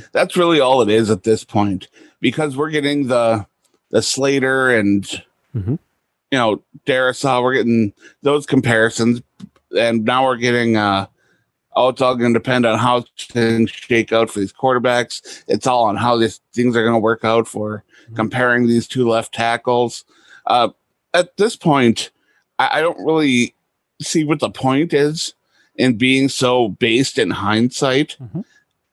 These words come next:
Speaker 1: Right now, it's time to evaluate what you have,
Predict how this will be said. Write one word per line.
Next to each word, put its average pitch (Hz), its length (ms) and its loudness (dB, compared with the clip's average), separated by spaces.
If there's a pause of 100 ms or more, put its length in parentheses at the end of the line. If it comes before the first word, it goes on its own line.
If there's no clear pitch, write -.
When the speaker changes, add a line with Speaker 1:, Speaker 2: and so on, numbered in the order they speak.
(120)
Speaker 1:
Right 139 220 2
now, 143 280 2
it's 113 120 -4
time 131 300 0
to 120 120 0
evaluate 120 640 0
what 113 200 0
you 117 160 0
have, 113 560 0